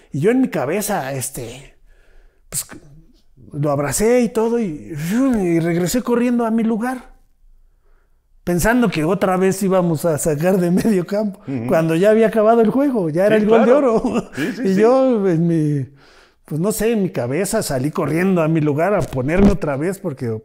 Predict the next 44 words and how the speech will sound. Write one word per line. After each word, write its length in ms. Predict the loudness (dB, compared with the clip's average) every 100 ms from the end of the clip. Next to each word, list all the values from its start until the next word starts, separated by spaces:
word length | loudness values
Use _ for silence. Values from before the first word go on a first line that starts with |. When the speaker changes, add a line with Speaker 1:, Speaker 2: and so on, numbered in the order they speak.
| -16 -8
Speaker 1:
íbamos 400 | -4 -2 -2 -2
a 100 | 0
seguir. 440 | 0 0 0 0 0
Speaker 2:
Bueno, 180 | -4
tampoco 320 | -2 -2 -2 0
estábamos 380 | 2 2 0 -4
a-, 220 | -6 -8
muy 140 | -4 -4
acostumbrados 520 | -4 -6 -2 0 0
al 120 | 0
gol 140 | 0 -2
de 80 |
oro, 260 | -2 -2 -2
¿no? 160 | -4 -4
La 160 | 0
Speaker 1:
Sí, 120 | 2 4
Speaker 2:
verdad. 160 | 4
Speaker 1:
no, 340 | 2 2 2 2
no. 240 | 0 2
Speaker 2:
<laughs> 880 | 2 2 2 2 0 -2 -6 -8 -2
Speaker 1:
Y 100 | 0
entonces, 480 | 0 0 0 0 -2
este, 380 | -4 -4 -6
pues 200 | -4 -4
ya, 300 | 0 0 0 -4
o 40 |
sea, 240 | -4 -8
se 140 | -8 -10
acabó 560 | -6 -4 0 2 2 0
y 460 | -2 -4 -6 -10 -16 _ _
se 240 | -12 -10
festejó 720 | -8 -8 -6 -8 -6 -6 -4
y 60 | -6
todo. 500 | -6 -4 -4 -6 -10 -20 _ _ -20 _ _ _
Pero 600 | -2 0 0 0 -4 -8
fíjate 340 | -6 -4 -2
que 160 | -2 -2
yo 200 | 0 0
de 160 | 0 0
regreso 460 | 0 0 -2 -2
en, 140 | -2 -2
en 340 | -4 -4 -4
el 120 | -2 -2
avión 500 | -4 -4 -6 -8